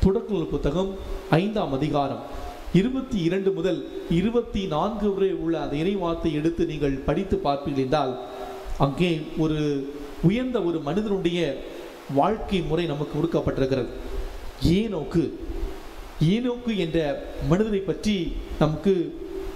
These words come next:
அந்த குறிப்பு கொடுக்கிற, கொடுக்கப்படுகிறது. ஏனோக்கு முந்நூறு ஆண்டுகள்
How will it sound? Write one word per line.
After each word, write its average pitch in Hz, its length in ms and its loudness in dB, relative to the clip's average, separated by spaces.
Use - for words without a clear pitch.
அந்த 147 180 4
குறிப்பு 196 340 0
கொடுக்கிற, 160 360 2
கொடுக்கப்படுகிறது. 139 680 0
ஏனோக்கு 226 560 2
முந்நூறு 240 580 2
ஆண்டுகள் 180 640 0